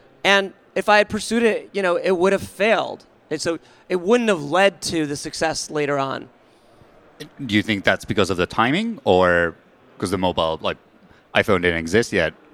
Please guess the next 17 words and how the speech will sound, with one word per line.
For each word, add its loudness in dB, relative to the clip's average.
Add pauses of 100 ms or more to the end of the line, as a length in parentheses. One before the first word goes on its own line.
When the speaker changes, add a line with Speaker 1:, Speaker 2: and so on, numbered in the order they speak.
(380)
Speaker 2:
or 4 (160)
some -4
other 0
factors? -10
Speaker 1:
There, 0
there's 4
so 4
many 4
things. 2
There's, 2 (220)
there's 4
our 6
personal 4
journey 0
as -2
product -2
makers, 0